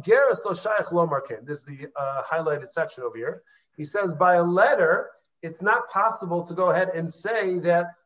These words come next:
we should restrict benefiting from it just because the non-Jew did a malacha." Um,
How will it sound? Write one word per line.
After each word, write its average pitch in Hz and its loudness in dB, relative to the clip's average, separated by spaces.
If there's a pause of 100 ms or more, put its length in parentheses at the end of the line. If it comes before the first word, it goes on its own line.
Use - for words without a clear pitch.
(120)
we 170 -2
should 170 -4
restrict 190 -6 (160)
benefiting 180 0
from 151 -2
it 214 -4 (280)
just 226 -4
because 185 -6
the 170 0
non-Jew 185 0
did 170 -4
a 165 -2
malacha." 147 -2 (1120)
Um, 151 2